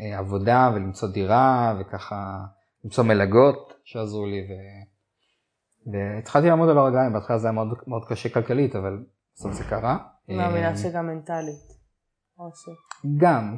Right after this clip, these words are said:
Speaker 1: כן, אני חושב. אה, לאט לאט גם שחררתי מהכעס, אה, מאלוהים. אה, גם מצאתי בן זוג שהייתי איתו חמש שנים, שהוא גם דתל"ש, והיינו סוג של משפחה אחד, אחד בשביל השני.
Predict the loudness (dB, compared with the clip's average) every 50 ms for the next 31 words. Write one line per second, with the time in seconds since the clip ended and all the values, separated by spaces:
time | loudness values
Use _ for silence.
0 | -8 -8 -8 -8 -8 -10 -14 -20 -20 _ _ _ _ -20 -16 -14 -14 -14 -14 -16
1 | _ _ _ _ _ _ _ _ _ _ _ _ _ _ _ _ _ _ _ -4
2 | 0 2 4 4 6 4 4 6 4 4 4 2 0 0 -4 -4 2 4 4 4
3 | 4 2 -2 -2 -4 -2 0 0 0 -2 -6 -8 -10 -8 -8 -8 -8 -8 -8 -8
4 | -8 -8 -8 -6 -6 -8 -8 _ _ -14 -12 -10 -8 -8 -8 -8 -8 -8 -8 -6
5 | -4 -4 -4 -2 -2 -4 -2 0 -2 0 0 -2 -4 -6 -8 -6 -4 -4 -2 0
6 | 0 0 0 0 -4 -6 -6 -4 -4 -4 -4 -4 -8 -6 -6 -6 -6 -6 -4 -4
7 | -4 -2 0 0 0 0 -2 -8 -18 -20 _ _ _ _ _ -8 -2 -2 0 2
8 | 2 2 4 2 2 2 0 -4 -6 -4 -4 -4 -4 -4 -6 -6 -6 -10 -10 -4
9 | -4 -4 -4 -4 -6 -10 -10 -8 -10 -8 -4 -4 -4 -4 -4 -6 -6 -6 -6 -8
10 | -10 -14 -14 -10 -10 -8 -8 -10 -10 -10 -12 -12 -12 -10 -8 -4 -2 -2 -2 -2
11 | -6 -14